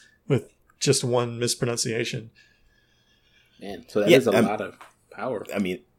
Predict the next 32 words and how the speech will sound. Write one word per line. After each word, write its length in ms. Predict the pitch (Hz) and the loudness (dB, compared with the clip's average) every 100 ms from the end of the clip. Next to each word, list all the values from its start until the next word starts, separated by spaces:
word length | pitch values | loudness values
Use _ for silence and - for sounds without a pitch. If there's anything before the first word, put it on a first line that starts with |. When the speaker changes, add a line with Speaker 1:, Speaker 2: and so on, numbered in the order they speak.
| _ | _
Speaker 3:
it 140 | - 117 | -2 4
sounds 320 | 131 151 120 | 8 8 6
almost 460 | - 104 95 - 90 | 2 2 2 0 0
like 380 | 82 85 - - _ _ _ | 0 0 -10 -20 _ _ _
a 80 | 98 | -2
monkey's 500 | 92 98 110 98 92 | 2 2 2 -2 -6
paw 400 | - - 85 85 | -4 2 2 2
or 280 | - 92 90 | -2 -2 -2
a 40 | |
genie, 500 | 82 98 92 80 92 110 | -4 -4 -4 -6 -10 -6
where 200 | 110 104 | 0 2
you 160 | 101 | 0
don't 260 | 98 107 - | 2 2 2
understand 640 | 101 92 - - 95 92 | -4 -4 -6 -2 -2 -2
the, 180 | 90 85 - - - | -6 -8 -14 -20 0
like, 220 | 101 101 | 0 0
you 60 | 127 | -2
can 220 | 123 101 | 2 4
make 180 | 110 110 | 4 2
a 60 | |
wish, 500 | 95 95 107 - - - | 2 2 0 -2 -6 -6
but 220 | - 110 | -4 -2
the, 260 | 101 87 82 _ _ _ | 0 0 -2 _ _ _
the 260 | 101 107 - | -6 -4 0
unintended 640 | 110 104 95 - 98 90 | 2 2 0 -2 -2 -2
consequences 840 | - 95 - - 92 92 - 90 - _ - - | -4 -4 -6 -8 -6 -6 -8 -12 -14 _ -18 -6
of, 380 | 92 87 85 - _ _ - - - | -4 -4 -6 -20 _ _ -20 -20 -2
"I 120 | 135 | 0
wish 280 | 131 180 - | 4 2 2
that 240 | 139 - - - _ | -2 -2 -16 -20 _
nobody 460 | 127 196 202 196 165 | 8 10 10 6 6
would 160 | 131 | 2